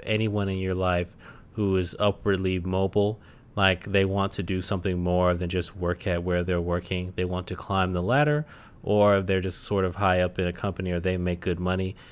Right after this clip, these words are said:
they most likely have a growth mindset. You know, they believe that they can learn and grow and change and probably keep up with, you know, changing technologies. They are going to be the type of people that you want to form friendships with.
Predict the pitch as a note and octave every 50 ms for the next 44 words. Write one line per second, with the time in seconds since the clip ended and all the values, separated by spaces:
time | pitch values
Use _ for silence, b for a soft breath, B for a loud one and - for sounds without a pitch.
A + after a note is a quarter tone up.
0 | B B B - G#2 G#2+ A2 A2+ A2 G#2+ G2+ - - - F#2+ G2 F#2+ - G2+ F#2
1 | F2+ - - F#2+ F#2+ F#2+ F#2 F2+ - F#2 F#2 F#2 F2 - F#2+ F2+ F#2 F2+ - -
2 | F2+ F2+ F2+ F2+ - - - F2 F2 F2+ - - - - F#2+ F2+ F2+ F2+ F2+ F#2+
3 | F#2 E2+ F2+ F2 F2+ F2+ F2+ F2+ F2+ - F#2 F2 - F#2+ F#2 F2+ F2+ F2+ F2 F2
4 | F2+ F2 F2 E2+ - F2+ F2+ F2+ E2+ F2+ F2+ F2+ F2 F2 F2 F#2 - - G2 F#2
5 | F2+ - G2+ F#2 F2+ F2+ F#2 G2 - - B B B B B B - - G2+ G2+
6 | - - G2+ F#2 F#2+ F#2 - G2+ F#2+ - - F#2+ F#2+ F2+ - F#2+ F#2+ F2+ F2 E2+
7 | - - G#2+ F#2 F2+ F2 - - F#2 F#2 E2+ F2 E2+ - F2+ E2 F2+ F2+ A2+ C3+
8 | B2+ G#2 F2 F2+ F#2+ - - - - - - G#2+ G#2+ A2+ B2 A#2+ A2+ - A#2+ A#2
9 | A2+ - G#2 G#2+ G#2 G2+ G2 - - G2 F#2+ - F#2 E2+ - G2+ F#2 F#2+ F#2+ F2+
10 | F2+ F2+ - G2 F#2 F2+ F2+ F2+ F2 F2 - F#2 F2 F2 E2+ - F#2+ F2+ E2+ -
11 | - F2+ E2+ - - F2+ F2 F2